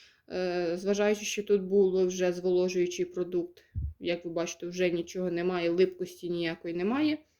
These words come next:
Е, непогані продукти від чистої лінії. Мені підходять і подобаються. Ось, гарно зволожує. Е, для сорока п'яти років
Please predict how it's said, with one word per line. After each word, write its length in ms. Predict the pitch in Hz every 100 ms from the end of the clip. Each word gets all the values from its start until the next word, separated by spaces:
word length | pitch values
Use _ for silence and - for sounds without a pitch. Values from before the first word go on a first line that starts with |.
| _ _ _ _ _ _ _ _ _ -
Е, 240 | - 196 - 220
непогані 680 | 226 254 262 240 214 190
продукти 500 | 185 196 185 190 -
від 160 | 185 185
чистої 380 | 202 196 - 208
лінії. 380 | 294 330 320 - _ _ _
Мені 260 | 202 226 220
підходять 640 | 208 - 220 202 185 185
і 100 | 202
подобаються. 1000 | 196 180 180 247 262 302 285 294 285 285 -
Ось, 340 | 294 285 - - -
гарно 400 | 226 190 190 185
зволожує. 800 | 185 196 294 339 339 302 339 349 - _ _ _ _ _ _ -
Е, 220 | - - 185
для 220 | 220 220
сорока 340 | 233 220 214
п'яти 320 | 214 208 226
років 500 | 269 339 - 359 359